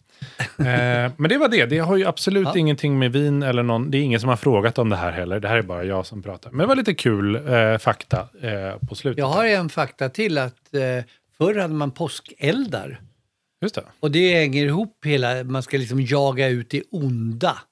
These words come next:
Speaker 2: Och, och påskkärringar och alltihopa, häxorna och blodjungfrun och det
Speaker 1: Ja,
Speaker 2: här.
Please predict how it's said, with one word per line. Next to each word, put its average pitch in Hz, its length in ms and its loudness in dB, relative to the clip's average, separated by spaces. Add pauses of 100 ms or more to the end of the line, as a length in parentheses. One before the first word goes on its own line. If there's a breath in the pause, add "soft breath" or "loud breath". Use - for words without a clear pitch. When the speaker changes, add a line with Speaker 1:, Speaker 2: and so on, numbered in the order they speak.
(640)
Speaker 2:
Och, 131 240 -2
och 131 500 -8
påskkärringar 123 1080 -2
och 123 220 -6
alltihopa, 120 420 -6
häxorna 117 580 -6
och 117 120 -6
blodjungfrun 120 840 -2
och 110 100 -10
det 107 60 -2
Speaker 1:
Ja, 107 80 4
Speaker 2:
här. 95 280 -4